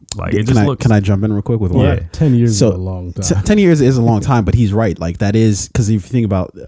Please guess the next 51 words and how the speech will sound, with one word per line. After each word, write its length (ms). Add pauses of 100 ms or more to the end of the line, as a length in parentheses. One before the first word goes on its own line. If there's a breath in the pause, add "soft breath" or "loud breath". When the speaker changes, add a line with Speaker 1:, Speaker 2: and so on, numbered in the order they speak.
(120)
Speaker 2:
just 220
a 60
decade 280
ago, 320 (100)
movies 300
did, 140
like, 140
The 80
Dark 280
Knight 220
doesn't 240
look 140
that 120
much 200
different 260
than 140
the 80
superhero 460
movies 240
that 80
they're 100
Speaker 1:
Yeah. 60
Speaker 2:
putting 140
out 100
now. 160 (240 loud breath)
But 280
the 100
difference 540
is, 420
uh, 340
it's 340
called, 200
like, 160
a 380
law 240
of 140
diminishing 440
returns, 500
right? 220 (300 loud breath)
So 380
when 180
you 140
first 340
start 240
out 140
with 100
some 100
shit 220
and 180
it's 160
new 340